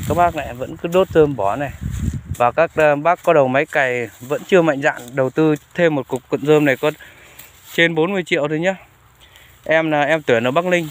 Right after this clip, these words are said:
em, ờ, quê em ở huyện Gia Bình cơ. Hôm nay em sang huyện Yên Phong, cũng là trong tỉnh để em, ờ, giới thiệu cái dòng sản phẩm và vừa là kiếm thêm thu nhập này. Rơm rạ được quá trời nhá.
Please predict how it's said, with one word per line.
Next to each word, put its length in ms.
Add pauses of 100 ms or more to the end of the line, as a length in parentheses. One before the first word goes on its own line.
(140)
em, 180
ờ, 460
quê 180
em 140
ở 400
huyện 200
Gia 100
Bình 220
cơ. 80
Hôm 220
nay 140
em 120
sang 200
huyện 160
Yên 180
Phong, 340 (920)
cũng 200
là 100
trong 200
tỉnh 280
để 300
em, 200
ờ, 180
giới 160
thiệu 180
cái 100
dòng 160
sản 160
phẩm 340
và 200
vừa 340
là 120
kiếm 220
thêm 180
thu 120
nhập 220
này. 100 (720)
Rơm 200
rạ 200
được 120
quá 160
trời 260
nhá. 100